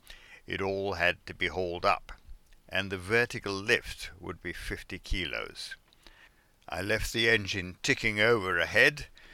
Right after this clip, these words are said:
and started pulling. Once the chain was going into the water sideways,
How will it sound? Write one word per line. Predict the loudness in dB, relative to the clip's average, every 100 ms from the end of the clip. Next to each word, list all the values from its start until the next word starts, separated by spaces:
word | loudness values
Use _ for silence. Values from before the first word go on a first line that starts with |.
| -20 -16
and | -8 -6
started | 0 4 4 4 -2 -2
pulling. | 2 2 0 -8 -12 -10 -10 -14 -20 _ _ _ _
Once | -6 -6 -6
the | -8
chain | 2 6 8 6 -2
was | -2
going | 2 4 2
into | -2 -8 -10
the | -6
water | -4 -4 -4
sideways, | -2 4 6 4 2 -4 -4 -4